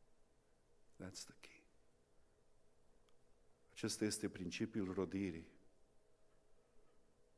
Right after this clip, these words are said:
Principiul rodirii. Cuvântul are putere în el, are viață în el. Niciun cuvânt de la Dumnezeu nu-i lipsit de putere.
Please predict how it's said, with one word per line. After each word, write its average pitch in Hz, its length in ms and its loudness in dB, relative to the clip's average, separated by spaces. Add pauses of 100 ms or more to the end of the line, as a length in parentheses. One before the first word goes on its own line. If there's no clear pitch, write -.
(140)
Principiul 98 560 -2
rodirii. 92 440 4
Cuvântul 139 680 6
are 151 300 12
putere 131 440 6
în 104 80 4
el, 95 140 10
are 120 180 12
viață 151 440 12
în 120 60 12
el. 110 200 12 (200)
Niciun 202 280 12
cuvânt 185 360 12
de 190 60 12
la 170 120 12
Dumnezeu 170 400 12
nu-i 208 180 12
lipsit 226 340 12
de 165 100 12
putere. 131 460 12